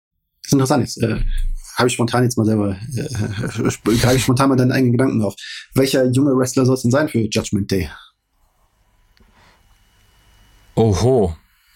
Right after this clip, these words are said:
Speaker 2: Das erwischt mich jetzt ja mal richtig aus dem, äh, äh, lass mich kurz überlegen.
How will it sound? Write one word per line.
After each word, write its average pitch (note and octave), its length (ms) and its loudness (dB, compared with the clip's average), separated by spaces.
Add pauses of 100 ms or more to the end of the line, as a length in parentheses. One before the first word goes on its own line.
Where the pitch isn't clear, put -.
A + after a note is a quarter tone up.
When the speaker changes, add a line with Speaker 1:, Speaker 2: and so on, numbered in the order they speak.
(180)
Speaker 2:
Das A2+ 280 2
erwischt A#2 460 2
mich A#2+ 100 2
jetzt A#2+ 120 0
ja A2+ 80 4
mal G#2+ 160 2
richtig A2+ 340 -2 (340)
aus A2+ 220 2
dem, A2 220 0 (120)
äh, - 60 0
äh, G#2 680 2 (640)
lass G#2+ 160 2
mich G#2 80 0
kurz G#2+ 120 2
überlegen. G#2 380 2